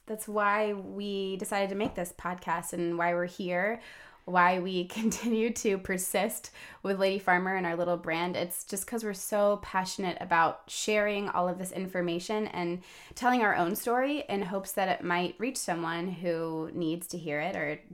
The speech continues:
doesn't know anything about good dirt, because, you know, everyone needs to <laughs> hear about good dirt. Um,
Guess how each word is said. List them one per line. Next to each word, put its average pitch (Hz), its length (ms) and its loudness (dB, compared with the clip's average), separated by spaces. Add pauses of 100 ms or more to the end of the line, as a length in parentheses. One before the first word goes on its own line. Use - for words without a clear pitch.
(160)
doesn't 160 240 -6
know 165 140 -8
anything 165 520 -2
about 151 420 0 (480)
good 175 200 2
dirt, 175 320 2
because, 180 300 -2
you 180 80 2
know, 175 420 4
everyone 196 760 2 (240)
needs 180 300 0
to 240 100 -2
<laughs> - 20 0
hear 262 400 8
about 208 300 4
good 175 220 0
dirt. 160 360 -2 (420)
Um, 165 460 4